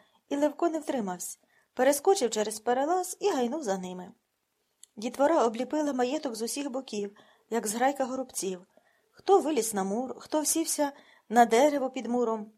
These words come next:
а хто й на подвір'я пробрався. Цікаво ж, як то вбрана молода,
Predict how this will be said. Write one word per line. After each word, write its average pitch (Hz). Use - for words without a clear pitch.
а 269
хто 392
й 403
на 359
подвір'я 240
пробрався. 220
Цікаво 254
ж, -
як 302
то 285
вбрана 277
молода, 214